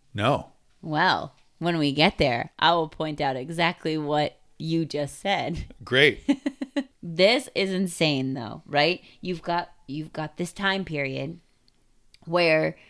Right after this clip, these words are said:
Speaker 2: Logan's body is, Logan is, and then you see the image where you can kind of see the X, the Cerebro helmet coming over,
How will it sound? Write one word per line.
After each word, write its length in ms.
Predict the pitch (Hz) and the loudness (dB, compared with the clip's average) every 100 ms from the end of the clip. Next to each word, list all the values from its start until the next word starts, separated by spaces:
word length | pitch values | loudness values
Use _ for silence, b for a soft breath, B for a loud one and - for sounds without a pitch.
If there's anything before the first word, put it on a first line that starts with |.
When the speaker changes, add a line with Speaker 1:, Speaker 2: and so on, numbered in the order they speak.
| b b b _ _ _ - | b b b _ _ _ -8
Speaker 2:
Logan's 520 | 160 160 165 185 190 | 2 4 4 2 -2
body 440 | - 151 147 147 143 | 0 2 2 2 0
is, 220 | 143 160 | -2 -2
Logan 400 | 147 147 151 165 | 2 2 2 -2
is, 480 | - 143 139 147 - b b - | 0 -2 -2 -8 -12 b b -4
and 240 | 170 175 | 0 4
then 460 | 170 160 151 151 160 b b | 6 6 6 4 -2 b b
you 280 | 156 190 185 | -4 -2 -2
see 500 | - - 226 240 180 | -4 -4 0 0 2
the 140 | 165 | 0
image 360 | - 196 170 156 | 0 0 0 0
where 80 | 160 | -2
you 120 | 147 | -2
can 160 | - 156 | -4 -8
kind 260 | - 156 151 | -2 0 0
of 80 | 156 | -4
see 220 | - 160 | -4 -4
the 220 | 151 - | -2 2
X, 380 | 139 165 - - | 2 2 -2 -14
the 120 | - | -12
Cerebro 580 | 143 147 147 151 151 160 | -10 -8 -6 -6 -2 -2
helmet 380 | 156 151 147 147 | -2 -4 -4 -6
coming 360 | - 147 147 151 | -6 -2 0 0
over, 400 | 175 147 131 | -2 -2 -6